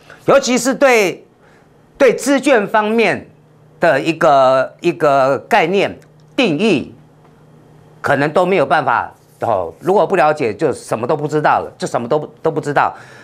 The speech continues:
然后就这样一路上去，昨天我是不是将鸿海的融券跟各位做了一个分享？是不是最高？是不是最高？但是各位，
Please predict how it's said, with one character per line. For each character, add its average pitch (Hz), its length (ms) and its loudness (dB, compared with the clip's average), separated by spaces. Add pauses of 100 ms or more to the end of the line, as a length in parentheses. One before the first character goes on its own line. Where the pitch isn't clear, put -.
(140)
然 214 100 2
后 214 40 0
就 339 100 2
这 320 80 4
样 277 180 0
一 262 140 0
路 302 120 4
上 233 220 0
去， 170 340 -2 (280)
昨 214 120 0
天 277 160 2
我 180 140 0
是 208 100 -4
不 196 120 -4
是 196 200 -4 (400)
将 185 320 0 (140)
鸿 190 500 -4
海 107 320 -4 (160)
的 120 300 0
融 123 260 -2
券 151 220 -2
跟 143 160 -4
各 139 140 -2
位 131 80 -2
做 135 160 0
了 113 60 -2
一 117 40 -8
个 113 80 -4
分 117 180 -4
享？ 104 160 -2 (760)
是 - 120 -4
不 180 140 0
是 170 140 -4
最 170 180 0
高？ 123 340 -2 (360)
是 190 100 -4
不 156 80 -4
是 151 40 -6
最 151 140 0
高？ 123 300 0 (240)
但 160 140 -2
是 160 120 -6
各 131 180 0
位， 127 280 -2